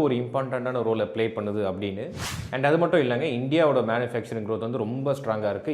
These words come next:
Year on year வந்து டென் பர்சன்ட் க்ரோ ஆகிட்டே இருக்கு. So நெக்ஸ்ட் நம்ம பார்க்க போறதுங்க, fundamental of economy-ல நெக்ஸ்ட் விஷயம் distribution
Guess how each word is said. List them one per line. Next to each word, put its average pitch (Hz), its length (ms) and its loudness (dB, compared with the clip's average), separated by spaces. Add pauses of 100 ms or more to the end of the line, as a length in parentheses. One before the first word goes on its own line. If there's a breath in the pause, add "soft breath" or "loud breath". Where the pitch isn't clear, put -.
(120)
Year 131 240 4
on 120 120 0
year 120 140 2
வந்து 127 240 -4
டென் 127 260 2
பர்சன்ட் 117 400 -4
க்ரோ 110 120 2 (120)
ஆகிட்டே 98 300 -4
இருக்கு. - 200 -12 (400)
So - 100 2 (120)
நெக்ஸ்ட் 175 320 4
நம்ம 139 120 6 (100)
பார்க்க 120 260 6
போறதுங்க, 95 320 0 (200)
fundamental 139 520 2
of 117 100 0 (120)
economy-ல 101 480 0 (160)
நெக்ஸ்ட் 113 240 -4 (100)
விஷயம் 151 280 -2 (140)
distribution 117 680 0